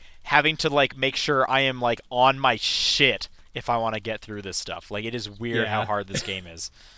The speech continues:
Speaker 2: It's
Speaker 1: Um,
Speaker 2: super fucking difficult. <laughs>
Speaker 1: Yeah.
Speaker 2: Yeah.
Speaker 1: Um, so, like, what you can do is, uh, you have weapons. Some of them are silenced, so you gotta make sure all of your enemies, your, your characters have a silenced weapon. If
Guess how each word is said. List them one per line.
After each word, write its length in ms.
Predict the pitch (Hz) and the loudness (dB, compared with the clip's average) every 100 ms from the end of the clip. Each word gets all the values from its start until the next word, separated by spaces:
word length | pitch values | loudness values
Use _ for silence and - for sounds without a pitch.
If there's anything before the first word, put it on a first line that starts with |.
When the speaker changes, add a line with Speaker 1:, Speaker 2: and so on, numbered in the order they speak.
| - - - | -20 -18 -2
Speaker 2:
It's 240 | 160 156 | 0 0
Speaker 1:
Um, 80 | 180 | -2
Speaker 2:
super 500 | 170 156 143 160 156 | -2 -2 -2 -4 -6
fucking 420 | 147 175 170 175 147 | -4 -4 -4 -4 -4
difficult. 440 | 185 208 165 156 | -4 -4 -6 -6
<laughs> 260 | - - - | -12 -20 -10
Speaker 1:
Yeah. 300 | 120 185 180 - | -4 -4 -6 -8
Speaker 2:
Yeah. 500 | 147 156 147 107 104 | -6 -4 -2 -2 -4
Speaker 1:
Um, 180 | 101 - - - - - - - - - | -8 -18 -20 -20 -20 -20 -20 -12 -12 -10
so, 140 | - 175 | 2 4
like, 160 | 156 | 6
what 100 | 180 | 4
you 60 | 185 | 2
can 100 | 185 | 4
do 220 | 147 147 | 4 4
is, 260 | 143 123 - - - - | 4 0 -2 -8 -8 0
uh, 240 | 117 117 | 4 4
you 140 | 113 131 | 2 2
have 160 | 147 | 4
weapons. 400 | 131 131 139 135 | 4 2 0 -2
Some 100 | 143 135 | -2 -2
of 40 | |
them 120 | 127 | -2
are 60 | - | -2
silenced, 580 | - 120 120 123 120 - | 2 4 4 0 -4 -6
so 80 | 110 | -2
you 40 | |
gotta 180 | 113 117 | 0 0
make 120 | 117 | -2
sure 200 | - 120 | -4 0
all 100 | 110 | 0
of 80 | 110 | 0
your 100 | 117 | -2
enemies, 420 | 117 113 110 104 - | -4 -4 -6 -8 -8
your, 140 | 135 | -6
your 220 | 123 117 104 | -6 -6 -6
characters 400 | 120 110 113 107 | -6 -6 -6 -6
have 100 | 104 | -2
a 60 | |
silenced 480 | - 107 107 104 107 | 0 0 -2 -6 -8
weapon. 400 | 95 98 95 90 - - - - - | -8 -8 -12 -14 -20 -20 -20 -20 -4
If 340 | 131 120 - | -2 -2 -6